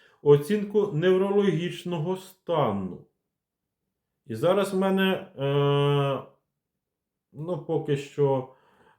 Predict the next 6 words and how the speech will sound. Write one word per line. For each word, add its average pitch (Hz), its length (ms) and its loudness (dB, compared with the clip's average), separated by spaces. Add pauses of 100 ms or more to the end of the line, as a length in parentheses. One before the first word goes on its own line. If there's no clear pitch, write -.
е, 117 400 -2
не 135 160 4
дійшло 156 480 -2
до 127 300 2
питання 123 1000 0 (420)
якихось 113 720 -6